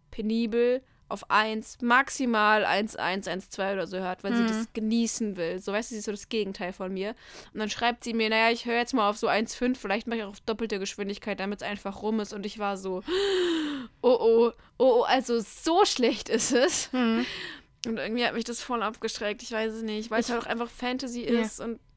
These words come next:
Speaker 1: und
Speaker 2: Ja.
Speaker 1: Jessie ist so, ja, so ein Fantasy-Girl, ich weiß es nicht.
Speaker 2: Also ich fand
Speaker 1: Ja.
Speaker 2: schon, mich hatte das Buch schon immer, also ich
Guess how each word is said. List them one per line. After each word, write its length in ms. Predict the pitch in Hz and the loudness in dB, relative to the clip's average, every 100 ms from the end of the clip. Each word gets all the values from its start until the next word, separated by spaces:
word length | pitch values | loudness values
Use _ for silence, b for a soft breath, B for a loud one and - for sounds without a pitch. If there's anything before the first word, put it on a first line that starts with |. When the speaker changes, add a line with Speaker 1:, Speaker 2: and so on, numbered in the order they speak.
| - | -8
Speaker 1:
und 180 | 233 | -2
Speaker 2:
Ja. 60 | 226 | 0
Speaker 1:
Jessie 240 | 220 214 | 2 0
ist 160 | 233 - | -2 -6
so, 120 | - - - | -12 -18 -16
ja, 260 | - - 226 | -12 -8 -6
so 100 | 233 | -6
ein 80 | 233 | -6
Fantasy-Girl, 840 | - 240 247 269 226 226 233 240 | -6 -8 -6 -10 -8 -6 -2 -2
ich 160 | 233 - | -4 -6
weiß 240 | 233 247 | -6 -6
es 160 | 240 - | -8 -8
nicht. 580 | 233 220 220 233 - _ b b b b b - | -8 -6 -8 -10 -16 _ b b b b b -2
Speaker 2:
Also 140 | 233 | 0
ich 100 | 262 | 4
fand 180 | 302 277 | 4 4
Speaker 1:
Ja. 120 | - | 2
Speaker 2:
schon, 100 | 226 | 2
mich 160 | 254 269 | 2 2
hatte 160 | 285 | 0
das 120 | 254 247 | -2 -2
Buch 160 | 269 262 | -2 0
schon 200 | 269 233 | 0 2
immer, 280 | 240 233 220 | 4 4 2
also 160 | 208 | 0
ich 180 | 214 - | -2 -6